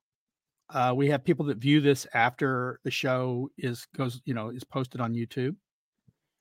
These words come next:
Uh, but he's got a million people. So folks, you know, I encourage you, and, and you're probably thankful that this will be the last thing I say besides bye,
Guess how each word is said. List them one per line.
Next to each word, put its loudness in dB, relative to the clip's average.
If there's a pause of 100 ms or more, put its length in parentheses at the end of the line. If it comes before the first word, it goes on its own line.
(320)
Uh, 4 (180)
but 4
he's 8
got 6
a 6
million 6
people. -4 (560)
So 4
folks, 6
you 2
know, 4
I 8
encourage 2
you, -12 (140)
and, -6
and -6 (240)
you're -2
probably 0
thankful -2 (120)
that -10
this -8
will -20
be -6
the -4
last -4
thing -6
I -8
say -4
besides -8
bye, -2